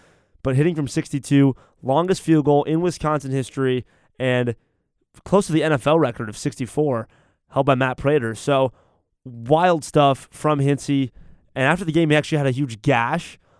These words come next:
on the left side of his head, and I was, I asked him what it was, and it was from celebrating with his teammates. He got just smacked with a helmet.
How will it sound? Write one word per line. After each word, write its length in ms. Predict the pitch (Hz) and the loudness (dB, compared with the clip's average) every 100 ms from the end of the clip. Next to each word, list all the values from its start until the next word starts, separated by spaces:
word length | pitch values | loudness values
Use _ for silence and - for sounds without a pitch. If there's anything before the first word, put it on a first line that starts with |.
| _ - | _ -4
on 100 | 131 | 0
the 80 | |
left 180 | 127 139 | 2 2
side 160 | - 151 | 2 2
of 60 | |
his 140 | 127 107 | 0 -2
head, 220 | 143 151 | -2 0
and 60 | 123 | -2
I 60 | |
was, 140 | 120 120 | -4 -2
I 160 | 147 | -2
asked 260 | 135 151 160 | -2 -4 -2
him 80 | 139 | -2
what 100 | 131 | 0
it 80 | |
was, 400 | 120 196 147 120 - _ _ _ _ _ _ | 4 4 4 0 -14 _ _ _ _ _ _
and 440 | - 139 135 131 135 _ _ | 0 4 4 2 -2 _ _
it 100 | 147 | -2
was 260 | 147 147 131 | 2 2 2
from 160 | 143 127 | -2 -6
celebrating 480 | - 165 175 160 | -2 -2 2 4
with 120 | 143 131 | 4 0
his 100 | - | -2
teammates. 460 | 170 175 143 131 | -4 0 0 0
He 60 | 127 | 0
got 180 | 135 117 | 0 -2
just 220 | 120 - | -10 -8
smacked 300 | 139 151 - | -4 -4 -2
with 100 | 139 | -2
a 60 | |
helmet. 360 | 120 147 135 120 | 0 2 0 -2